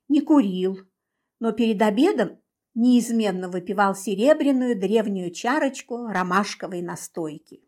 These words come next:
Разговор его был важен, нетороплив и насыщен содержанием, причем о себе очень редко,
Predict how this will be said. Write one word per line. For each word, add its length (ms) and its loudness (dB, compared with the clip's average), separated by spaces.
Разговор 540 4
его 280 -2
был 260 -4
важен, 720 -2
нетороплив 880 -4
и 100 0
насыщен 580 2
содержанием, 1000 0
причем 400 -4
о 40 0
себе 360 -2
очень 420 0
редко, 600 -4